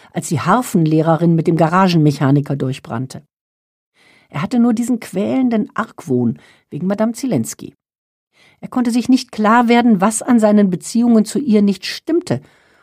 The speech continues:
oder weshalb seine Gefühle ihr gegenüber so gemischter Art waren. Zunächst einmal war sie eine große Weltenbummlerin, und ihre Gespräche waren ganz überflüssigerweise mit Erwähnungen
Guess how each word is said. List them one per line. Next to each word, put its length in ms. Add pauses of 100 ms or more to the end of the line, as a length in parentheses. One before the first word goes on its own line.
(120)
oder 340
weshalb 420
seine 240
Gefühle 460
ihr 200
gegenüber 500
so 160
gemischter 580
Art 260
waren. 380 (1120)
Zunächst 340
einmal 340
war 140
sie 100
eine 200
große 400
Weltenbummlerin, 880 (540)
und 80
ihre 160
Gespräche 640
waren 220
ganz 260
überflüssigerweise 1040
mit 160
Erwähnungen 680